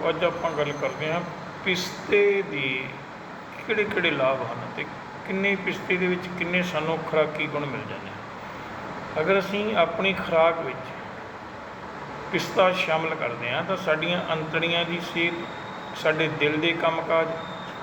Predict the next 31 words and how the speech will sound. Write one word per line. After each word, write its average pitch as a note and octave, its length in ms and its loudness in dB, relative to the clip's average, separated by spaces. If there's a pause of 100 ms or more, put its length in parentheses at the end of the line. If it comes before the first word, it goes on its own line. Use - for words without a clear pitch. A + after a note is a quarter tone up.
(520)
ਬਹੁਤ F#3 220 6
ਵਧੀਆ F3+ 440 2 (680)
ਤੇ F#3+ 80 0
ਬਲੱਡ D#3 380 4
ਸ਼ੂਗਰ E3+ 380 -2
ਨੂੰ F3+ 140 0
ਕੰਟਰੋਲ D#3+ 500 2
ਕਰਨਾ, E3+ 300 2 (540)
ਇੱਥੋਂ G3+ 240 -2
ਤੱਕ F#3+ 180 2 (100)
ਕਿ G#3 80 2
ਵਜ਼ਨ E3+ 480 6
ਨੂੰ F#3+ 240 4
ਮੈਨੇਜ E3+ 380 2
ਕਰਨ D#3 260 2
ਦੇ D3 80 2
ਵਿੱਚ C#3 280 -2
ਵੀ G3+ 160 -2 (320)
ਹੈਲਪ D3 140 2 (140)
ਮਿਲਦੀ A2 280 -6
ਹੈ। F#2+ 60 -6 (760)
ਤੇ F#3 80 6
ਇੱਕ F3+ 80 0 (240)
ਪੌਸ਼ਟਿਕ F3 460 4 (100)
ਤੱਤਾਂ E3+ 300 0
ਨਾਲ E3+ 260 2 (260)
ਭਰਪੂਰ D3+ 440 0
ਹੁੰਦਾ। C3+ 240 -2 (480)
ਇੱਕ D#3 160 -2
ਸਨੈਕਸ D#3+ 560 4
ਦੇ F3+ 160 2